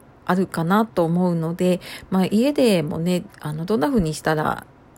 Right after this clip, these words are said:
まあ、楽しく過ごせるのかなっていうことで、ちょっと私なりに整理をして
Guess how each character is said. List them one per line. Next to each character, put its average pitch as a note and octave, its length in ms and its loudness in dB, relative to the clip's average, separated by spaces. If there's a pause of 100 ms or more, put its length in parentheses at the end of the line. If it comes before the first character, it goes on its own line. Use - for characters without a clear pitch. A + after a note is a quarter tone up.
ま D3 120 -6
あ、 - 20 -6
楽 F3 140 0
し F#3 60 -8
く - 120 -8
過 - 120 -10
ご - 80 -10
せ F3 180 0
る E3 60 -4
の D#3 100 -6
か - 140 -2
な A#3+ 180 2
っ B3+ 40 -6
て - 120 -4
い E3+ 60 2
う - 20 -6
こ - 140 -8
と C#3+ 180 -6
で、 E3+ 320 -2 (960)
ち D#4 60 -6
ょ - 20 -2
っ - 20 -4
と G3+ 100 -4
私 F#3 360 -2
な F#3+ 140 2
り G3 140 2
に F#3+ 200 2
整 F#3 260 -2
理 C#3 160 -6
を - 140 -4
し - 120 -14
て - 300 -6